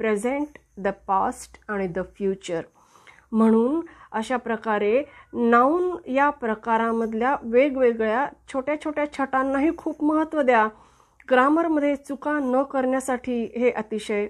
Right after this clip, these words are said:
महत्त्वाचं आहे. मित्रांनो, हा व्हिडिओ तुम्हाला आवडला असेल तर लाईक, शेअर आणि सबस्क्राईब करा. त्याचप्रमाणे माझ्या वेबसाईटलाही व्हिजिट करा.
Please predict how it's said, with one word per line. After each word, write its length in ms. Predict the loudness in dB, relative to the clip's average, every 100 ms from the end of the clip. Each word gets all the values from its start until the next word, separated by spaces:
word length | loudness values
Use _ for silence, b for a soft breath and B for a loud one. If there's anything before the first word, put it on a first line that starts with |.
| -6
महत्त्वाचं 580 | -6 -6 -6 -8 -6
आहे. 300 | -8 -6 -8 -12 _ b b b b b b -4
मित्रांनो, 580 | -4 0 0 2 0 -2 -4
हा 180 | 0 2
व्हिडिओ 360 | 2 2 0
तुम्हाला 340 | -2 -2 0 2
आवडला 420 | 2 2 2 0
असेल 580 | 0 -4 -4 -4 -4 -8
तर 160 | -8
लाईक, 340 | -2 0 0 -4
शेअर 460 | -14 -4 0 0 -2 -6
आणि 200 | -6 -4
सबस्क्राईब 640 | -4 -6 -6 -10 -4 -4 -4
करा. 200 | -6 -4 -6 b b b _ -2
त्याचप्रमाणे 760 | 0 0 -2 -8 -4 -2 -2 -2
माझ्या 340 | -2 0 0 0
वेबसाईटलाही 720 | -2 -4 -2 -4 -2 -4 -4 -6
व्हिजिट 400 | -6 -4 -6 -6
करा. 220 | -16 -16